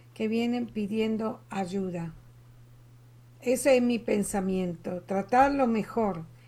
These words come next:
Aparte de que, por supuesto, como siempre digo,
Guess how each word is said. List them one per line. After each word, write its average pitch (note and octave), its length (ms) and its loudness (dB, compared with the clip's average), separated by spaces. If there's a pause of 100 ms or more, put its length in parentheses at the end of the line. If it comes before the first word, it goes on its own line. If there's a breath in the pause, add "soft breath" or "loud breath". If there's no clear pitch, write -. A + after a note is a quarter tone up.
(320 soft breath)
Aparte B3+ 580 6
de B3+ 160 4
que, G#3+ 160 2
por G3+ 420 -6
supuesto, B3+ 500 0
como G3 220 0
siempre A#3 460 0
digo, G#3+ 480 -2